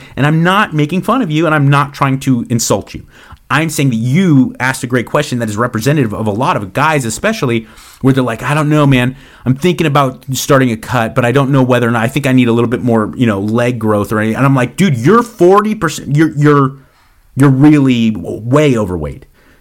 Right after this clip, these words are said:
You should be, like, wondering if you should consider bulking or cutting when you're, like, fifteen percent." Okay? Like, we gotta get more realistic about this. Your second question,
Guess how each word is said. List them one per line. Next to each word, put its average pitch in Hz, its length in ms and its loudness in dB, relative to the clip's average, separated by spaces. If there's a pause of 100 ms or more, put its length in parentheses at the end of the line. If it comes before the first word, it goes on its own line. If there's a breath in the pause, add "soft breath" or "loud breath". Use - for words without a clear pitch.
You 151 100 6
should 156 220 -2
be, 165 100 0
like, 135 240 0 (420 soft breath)
wondering 139 1000 2 (140)
if 139 200 0
you 135 300 -4
should 127 340 -2
consider 127 500 0
bulking 120 600 -2 (240 loud breath)
or 113 100 2
cutting 127 420 0
when 127 180 6
you're, 120 160 2
like, 107 200 -2
fifteen 107 420 -4
percent." 82 480 -8 (2750)
Okay? 131 400 -4
Like, 120 220 -2
we 131 100 4
gotta 143 280 2
get - 140 -4
more 127 140 -2
realistic 120 480 -2
about 85 240 -6
this. - 260 -20 (720)
Your 110 80 -6
second 156 360 -4
question, 92 420 -4